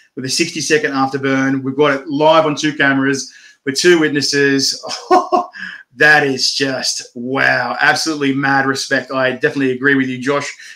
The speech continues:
Riviera. So, <sighs> wow, Spice Legends. I know that, that was really short and sweet. Uh, we got <laughs> a lot, a lot going down real quick and real fast, but, uh, that's how it rolls in the, uh, the world of records.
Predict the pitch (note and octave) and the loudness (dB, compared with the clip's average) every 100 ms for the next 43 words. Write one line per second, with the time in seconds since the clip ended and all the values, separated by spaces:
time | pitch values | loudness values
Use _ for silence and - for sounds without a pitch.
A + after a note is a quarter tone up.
0 | _ D3+ D#3 D3+ D#3+ F#3 F#3 - F3 F3+ | _ 0 2 4 6 6 6 4 4 4
1 | F3+ - - - _ _ _ _ - - | 4 2 -2 -12 _ _ _ _ -16 -14
2 | - - - - _ _ B2 C#3+ E3 D3 | -12 -12 -14 -18 _ _ 0 4 4 2
3 | D#3 D3+ D3+ D3 C#3 C#3+ D#3+ E3 D#3 C#3 | 2 2 2 0 2 2 4 4 4 0
4 | - - - F#3 G3 F3+ A#3+ G#3 F#3+ A3+ | -4 -20 -2 4 4 6 6 6 6 6
5 | G#3+ F3+ - G3 B3 C#4+ - - - _ | 6 6 0 4 4 4 -2 -10 -20 _
6 | D3 D3 D3 D#3 F#3 - - B3+ B3+ - | 2 4 6 4 4 2 4 4 2 -8
7 | - D3+ D3+ F3 D#3 - F3+ F3 F3+ E3+ | -6 0 4 4 4 2 0 2 4 4
8 | F3+ F#3 F#3 D3 D3+ F#3+ - F#3 G#3+ - | 4 4 4 2 4 4 4 4 2 2
9 | D#3 F3 A#3 D#3+ E3+ G#3+ - - D3 C#3+ | 0 2 2 2 2 2 0 -2 2 2
10 | C3 C3+ C3+ B2+ - _ _ - D#3 D#3 | 2 0 0 -4 -8 _ _ 0 2 4
11 | F3 D#3+ D#3 D3+ E3 F#3 F#3+ E3 D#3 D3+ | 4 6 6 6 6 8 6 6 4 4
12 | D3 D3 C#3+ D3 C#3 E3 F3 F3 D#3+ C#3+ | 4 6 4 2 4 6 6 6 4 4
13 | D3+ F3 F3 F#3 G#3 - - | 4 4 2 0 0 -4 -12